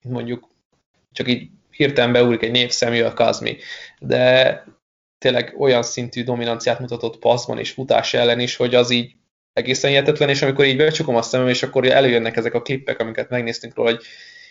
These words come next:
kimozog szabad területre, és akkor megy föl blokkolni a második szintre, ez tényleg olyan, mint amikor Tyron Smith pusztít el linebackereket, vagy defensive backeket.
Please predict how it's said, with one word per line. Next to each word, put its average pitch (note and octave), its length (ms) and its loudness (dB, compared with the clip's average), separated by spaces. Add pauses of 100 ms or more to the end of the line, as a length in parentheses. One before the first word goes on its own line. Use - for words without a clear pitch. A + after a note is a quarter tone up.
kimozog C3+ 640 4
szabad C3+ 380 2
területre, C#3 560 0
és B2+ 160 -4
akkor C3 200 -10
megy B2+ 200 -6
föl A2+ 180 -8
blokkolni A#2 440 -6
a - 20 -8
második A#2+ 340 -6
szintre, C#3 600 0
ez - 80 -20
tényleg C3+ 260 4
olyan, A2+ 140 -2
mint A2+ 160 -8
amikor A2+ 340 -4
Tyron A#2 320 0
Smith A2 300 -10 (640)
pusztít A#2 380 -6
el A#2 180 4
linebackereket, A#2+ 640 -6
vagy A#2+ 260 -8
defensive B2 480 -10
backeket. A#2+ 580 -4